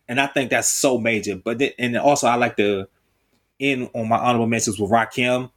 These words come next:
Um, I think Rakim is the same within that K R S One comment I just made. Um, someone whose, whose impact is so great that no one could copy it, but it's that they,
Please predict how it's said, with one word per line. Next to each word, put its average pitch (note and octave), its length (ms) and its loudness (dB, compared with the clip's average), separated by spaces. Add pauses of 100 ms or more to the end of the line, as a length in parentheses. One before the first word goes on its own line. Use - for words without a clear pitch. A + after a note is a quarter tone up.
Um, G2+ 320 0
I C3 60 0
think B2+ 220 -2
Rakim A#2+ 560 0
is A2+ 120 -8
the A2+ 100 -4
same A#2 540 0
within A2+ 320 -2
that G#2+ 240 -2
K B2+ 100 0
R A#2 220 4
S A2+ 180 0
One A#2 400 0 (400)
comment B2 380 0
I A#2 80 2
just A#2 200 0
made. A#2+ 420 -2
Um, G2 340 -4
someone B2 500 2
whose, A2+ 600 2 (420)
whose A#2+ 260 4
impact C3+ 560 -2
is G#2 200 2
so C3 380 2
great A2 500 -4 (380)
that G#2 160 2
no A#2 180 2
one C3+ 160 4
could - 160 -4
copy C3+ 460 0
it, - 180 -4 (460)
but B2 380 2 (760)
it's C#3 240 2
that - 240 0
they, B2+ 180 -2